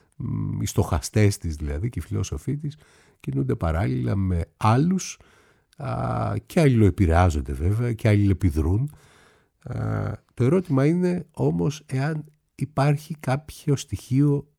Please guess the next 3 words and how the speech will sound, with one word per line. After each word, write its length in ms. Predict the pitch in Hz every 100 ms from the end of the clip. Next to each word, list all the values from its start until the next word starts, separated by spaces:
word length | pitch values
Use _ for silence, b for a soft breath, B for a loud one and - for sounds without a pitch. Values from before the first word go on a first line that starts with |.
| _
διακριτότητας 1300 | 101 104 113 - 90 - 131 127 - - - - - b b b b _
στην, 560 | - - 78 76 80 - _ _
ε, 80 | -